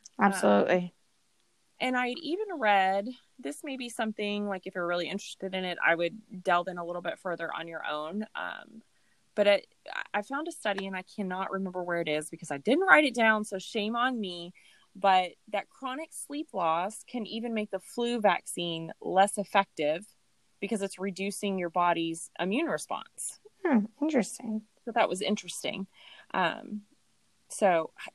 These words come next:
Speaker 2: man, I wish I would have written that study down. I hate not having that. I'll have to dig into it. Um, anywho, so I wanted to talk about, too, 'cause I know a lot of, I actually saw a post in a mom's group I'm a part of. I don't know if you saw it the other day.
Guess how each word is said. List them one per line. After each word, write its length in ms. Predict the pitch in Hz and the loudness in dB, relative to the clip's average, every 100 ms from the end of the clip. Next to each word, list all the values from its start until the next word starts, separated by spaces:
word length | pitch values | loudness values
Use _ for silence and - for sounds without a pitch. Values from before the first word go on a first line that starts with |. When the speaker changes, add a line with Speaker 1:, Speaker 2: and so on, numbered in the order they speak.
| - | -10
Speaker 2:
man, 220 | 233 240 | -6 -2
I 60 | 220 | -2
wish 200 | 196 - | -4 -6
I 60 | |
would 100 | 165 | -6
have 120 | 165 160 | -6 -6
written 160 | - | -4
that 140 | - - | -4 -2
study 280 | 170 156 | 2 2
down. 240 | 151 143 147 | 2 0 0
I 80 | 170 | 0
hate 180 | 175 | 0
not 140 | 156 156 | -2 0
having 260 | 156 151 | 0 -2
that. 180 | 151 147 - | -4 -4 -4
I'll 100 | 165 | -4
have 120 | 165 | -4
to 80 | 147 | -2
dig 180 | 151 139 | -2 0
into 260 | 139 - | -2 0
it. 120 | 139 - - - - | 0 -2 -18 -16 0
Um, 340 | - - - 196 _ | 2 2 -2 -16 _
anywho, 260 | 320 277 202 - - - - | 4 4 2 -8 -20 -20 -4
so 440 | - 277 269 262 - - - - - _ _ _ _ - | 4 6 8 6 2 -18 -18 -20 -20 _ _ _ _ -4
I 100 | 262 | -4
wanted 300 | 269 349 494 - | -2 -6 -8 -10
to 100 | 240 | -6
talk 340 | 254 240 240 | 0 2 0
about, 380 | 226 214 196 - | 0 0 0 -4
too, 540 | - 240 233 214 202 - _ _ | -12 -8 -6 -6 -8 -14 _ _
'cause 120 | 262 | -6
I 60 | 277 | -2
know 200 | 302 277 | 0 0
a 20 | |
lot 220 | 233 220 | 2 2
of, 80 | 233 - | 0 -4
I 140 | 240 277 | -6 -6
actually 240 | - 311 | -10 -14
saw 200 | 285 285 | -6 -6
a 40 | |
post 340 | 269 240 233 - | -6 -8 -8 -8
in 100 | 220 | -6
a 40 | |
mom's 300 | 196 185 202 | -2 -2 -4
group 200 | - 180 | -14 -12
I'm 100 | 185 | -10
a 80 | 170 | -8
part 200 | - 180 | -2 -2
of. 80 | 170 | -2
I 60 | 180 | -6
don't 120 | 175 | -6
know 80 | 202 | -8
if 80 | 220 | -6
you 60 | |
saw 200 | - 196 | 0 2
it 60 | 185 | 2
the 100 | 175 | -2
other 140 | 160 160 | -6 -4
day. 260 | 156 - | -6 -6